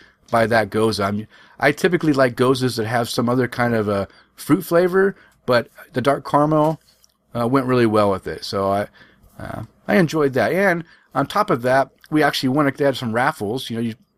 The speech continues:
every time you ordered, uh, the, either the, the samplers and the beer, you got a ticket to enter the raffle. So we had three tickets,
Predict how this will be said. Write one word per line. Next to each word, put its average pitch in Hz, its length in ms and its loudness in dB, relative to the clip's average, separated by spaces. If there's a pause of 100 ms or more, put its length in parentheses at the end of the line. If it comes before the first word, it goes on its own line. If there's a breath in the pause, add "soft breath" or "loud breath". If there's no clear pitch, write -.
(140)
every 143 140 2
time 147 240 0
you 131 140 2
ordered, 131 460 0 (320 soft breath)
uh, 113 320 2 (560)
the, 120 200 -6 (100)
either 131 280 4
the, 110 200 0
the 113 120 -4
samplers 156 680 -2 (520 soft breath)
and 139 260 2
the 127 80 2
beer, 127 400 2
you 117 120 -2
got 117 220 2 (220)
a 113 60 -6
ticket - 340 0
to 120 100 -6
enter 123 140 0
the 107 120 0
raffle. 110 360 0
So 135 140 -4
we 139 40 2
had 110 120 -2
three 139 160 0
tickets, 131 480 -2